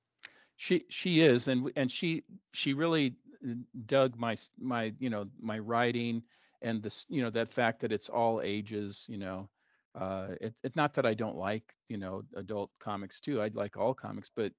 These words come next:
you know, I just decided to make it all ages like Snark is. And, uh, and especially important for, I, I think for, you know, there, there are women, you know, f-, uh,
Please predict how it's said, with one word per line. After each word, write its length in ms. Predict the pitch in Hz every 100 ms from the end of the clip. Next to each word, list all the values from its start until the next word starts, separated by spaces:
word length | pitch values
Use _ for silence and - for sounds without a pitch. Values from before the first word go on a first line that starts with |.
| _
you 120 | 127
know, 140 | 107 104
I 140 | 120
just 260 | 127 135 -
decided 380 | - 120 120 107
to 60 |
make 240 | 101 104 -
it 60 |
all 260 | 85 107 101
ages 380 | 101 104 104 -
like 160 | 98 -
Snark 400 | - 104 107 -
is. 280 | 92 92 - _ _ _ _ _
And, 320 | 123 104 98 101
uh, 180 | 95 95 - -
and 200 | 117 -
especially 540 | 117 - 165 170 175 143
important 480 | 113 131 123 110 -
for, 400 | 117 110 98 101 -
I, 40 |
I 40 | 101
think 280 | - 123 110
for, 200 | _ 117 113
you 160 | -
know, 100 | 131
there, 180 | 123 120 - - - _ _
there 160 | 139 135
are 140 | 160
women, 540 | 156 139 139 139 139 -
you 120 | 135
know, 160 | 120 113
f-, 180 | 110 - 120
uh, 160 | 107